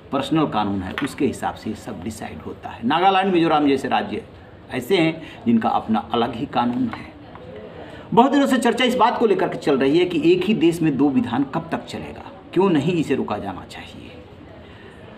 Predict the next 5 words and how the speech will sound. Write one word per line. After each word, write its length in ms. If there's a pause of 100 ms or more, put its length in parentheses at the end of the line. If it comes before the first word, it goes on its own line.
(120)
लिहाजा 520 (380)
अब 180
समान 640
नागरिक 380
संहिता 680